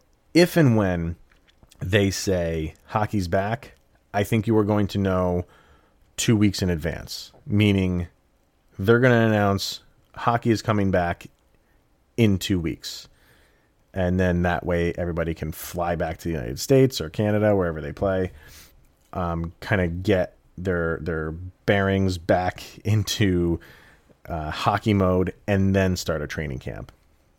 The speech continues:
Again, you're not gonna hear it six weeks ahead of time. I just think that's ridiculous. So, um, I think that that was not a,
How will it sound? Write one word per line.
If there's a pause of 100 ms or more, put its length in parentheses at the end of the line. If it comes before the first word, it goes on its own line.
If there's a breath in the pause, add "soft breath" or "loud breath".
Again,
you're
not
gonna
hear
it
six
weeks
ahead
of
time.
I
just
think
that's
ridiculous.
So, (640 loud breath)
um,
I
think
that
that
was
not
a,